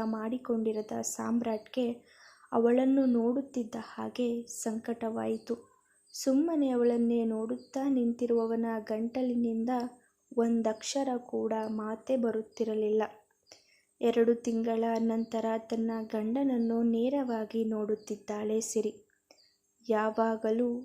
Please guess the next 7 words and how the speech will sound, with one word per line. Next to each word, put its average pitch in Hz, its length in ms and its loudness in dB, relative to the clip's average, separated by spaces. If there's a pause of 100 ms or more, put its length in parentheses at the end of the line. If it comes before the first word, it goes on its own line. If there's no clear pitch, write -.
(420)
ಜೆಲ್ 240 240 0
ಹಾಕಿ 220 460 -4
ಸೆಟ್ - 440 -6
ಮಾಡಿದ 208 440 -2
ಹಾಗೆ 208 520 -2
ಇರುತ್ತಿದ್ದ 220 800 -2
ಕೂದಲು 220 800 2